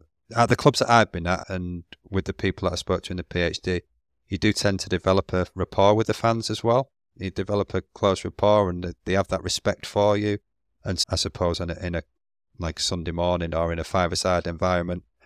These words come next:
with there being no fans there, there's not the same experience, if you like. But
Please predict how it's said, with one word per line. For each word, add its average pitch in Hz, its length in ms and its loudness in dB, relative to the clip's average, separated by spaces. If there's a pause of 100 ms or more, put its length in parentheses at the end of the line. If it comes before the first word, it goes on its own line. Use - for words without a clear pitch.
(120)
with 95 140 2
there 95 100 -2
being 87 240 -2
no 87 200 -2
fans 87 320 -4
there, 87 260 0
there's - 180 -8
not 92 220 -4
the 87 140 -8
same 85 280 -4
experience, 87 560 -6
if 98 140 -6
you 92 80 -8
like. 87 280 -4
But 95 140 -4